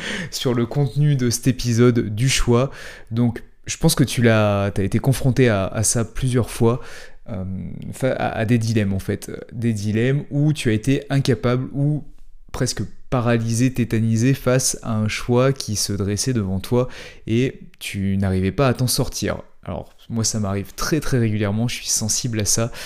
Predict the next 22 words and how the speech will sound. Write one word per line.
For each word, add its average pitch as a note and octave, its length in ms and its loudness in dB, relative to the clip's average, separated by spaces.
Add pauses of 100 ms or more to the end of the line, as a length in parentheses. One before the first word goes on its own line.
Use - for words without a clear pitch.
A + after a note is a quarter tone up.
(260)
Ça - 200 4
engendre A#2+ 480 6
beaucoup B2+ 380 0
de C3+ 60 -2
choses. C#3 380 4
J'ai G#2 120 0
essayé A#2 260 0
de A2+ 100 -8
travailler A#2 460 0
dessus, A#2 400 0
je G#2+ 100 0
suis - 180 -4
<laughs> - 20 0
encore A#2 300 2
en B2+ 80 2
train A#2+ 200 -2
de A#2+ 60 -2
travailler A2 420 -2
beaucoup B2+ 340 0
dessus, A#2+ 420 -2 (500)
puisque, - 300 -4
euh, G2+ 240 -2